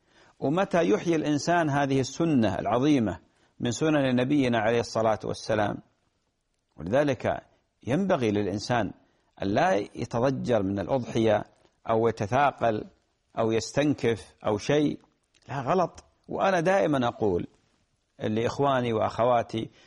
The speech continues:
اللي عندهم محبة للخير ويحبون يساعدون المسلمين في الخارج، أنا أسألكم بالله، أيهما الآن أصلح للفقير؟ إن يعطيه مبلغ مالي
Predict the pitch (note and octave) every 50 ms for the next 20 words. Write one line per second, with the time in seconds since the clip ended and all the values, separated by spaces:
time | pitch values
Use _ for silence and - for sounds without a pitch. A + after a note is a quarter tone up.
0 | _ _ - B2 B2 C3 B2+ D3 D#3 C#3+ C#3 B2+ B2+ A#2+ - - D3 C3+ C3 B2+
1 | A#2+ A#2 A2+ G2+ - - A#2+ A#2+ A#2 A2+ A#2 A#2+ A2+ - - B2 C3 C3+ C#3 C#3+
2 | C3+ B2 - - - - - _ _ _ _ - B2+ - - C3+ A#2 A2+ A#2+ C3+
3 | C3 A#2+ A#2+ A#2 A#2+ A2+ - - A2+ A#2 B2+ B2+ A#2 - - A2+ - - B2 A#2+
4 | A2 G2+ G#2 G#2 - - - - D#3+ D#3+ E3+ G3+ F#3 - - - G#3+ G3+ F#3 -
5 | - E3 D#3 D#3+ D3+ C#3+ A2 E2+ D2 - - _ _ _ _ _ _ _ _ _
6 | _ _ _ _ _ _ _ _ _ - C#3+ E3 G3 A3 G#3 G#3 G3 F3 D3+ C#3
7 | - D3 C3 A#2 F#2+ C#2+ - - _ _ _ _ _ _ _ _ _ _ _ -
8 | E3+ - - - D#3 C3 A2+ B2 A#2+ A#2 G2+ A#2+ A#2 - - A#2 G2+ E2 D2 -
9 | - _ _ _ _ _ _ _ _ _ _ _ _ _ _ _ - C3 C3+ C#3+
10 | D3 C3+ A#2+ C3 - F#3 E3+ D3+ F3 F#3 E3+ D#3 C#3 B2 A#2+ B2 C3+ D3 D3 C#3
11 | A#2+ G#2 E2 -